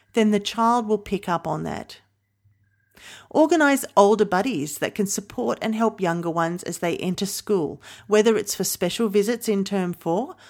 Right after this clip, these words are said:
or in the first few weeks of school. If your school does not have an effective transition policy, perhaps you can try and raise the idea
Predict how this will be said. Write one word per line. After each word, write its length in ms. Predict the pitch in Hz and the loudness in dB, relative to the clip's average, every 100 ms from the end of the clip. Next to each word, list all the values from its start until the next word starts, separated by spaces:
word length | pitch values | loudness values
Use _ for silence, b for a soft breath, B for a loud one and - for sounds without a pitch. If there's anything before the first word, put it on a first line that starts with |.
| B | B
or 180 | - 208 | 2 4
in 120 | 202 | 4
the 80 | 185 | 2
first 400 | - 160 170 - | -2 -4 -4 -4
few 200 | - 175 | -6 -4
weeks 300 | 160 - - | -4 -6 -8
of 100 | 170 | -10
school. 480 | - - 151 143 156 - _ _ _ _ _ _ _ B B B | -10 -6 -4 -4 -8 -18 _ _ _ _ _ _ _ B B B
If 180 | - 285 | -4 2
your 140 | 359 | 2
school 320 | 320 - 262 220 | 2 -2 0 2
does 240 | 185 - | 0 2
not 280 | 190 202 294 | 4 4 2
have 140 | 277 | 0
an 100 | 220 | -2
effective 520 | 185 - 175 - 175 - | -4 -4 -6 -4 -6 -6
transition 640 | 175 160 156 175 - 156 | -6 -4 -4 -6 -6 -8
policy, 580 | 147 156 156 - 254 285 B B B | -4 -4 -4 -4 -6 -6 B B B
perhaps 400 | 302 330 370 - | -2 -2 0 -2
you 60 | |
can 160 | 311 285 | 0 0
try 240 | 277 262 | 0 2
and 240 | 233 196 175 | 2 0 0
raise 340 | 190 220 262 | 2 2 2
the 140 | 277 233 | 0 0
idea 560 | 202 165 160 185 277 | 0 0 -2 -2 -4